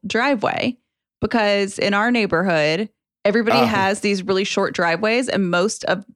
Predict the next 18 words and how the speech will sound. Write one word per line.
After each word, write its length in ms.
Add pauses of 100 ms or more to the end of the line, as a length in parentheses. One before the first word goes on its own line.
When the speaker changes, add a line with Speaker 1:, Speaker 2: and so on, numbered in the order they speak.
(140)
Speaker 1:
most 380
people, 420
because 380
they 120
have, 380
you 120
know, 160
life, 400 (320)
can't 320
fit 300
two 180
cars 680 (380)
in 140
their 140
garage. 420
Some 220
people 220
can, 360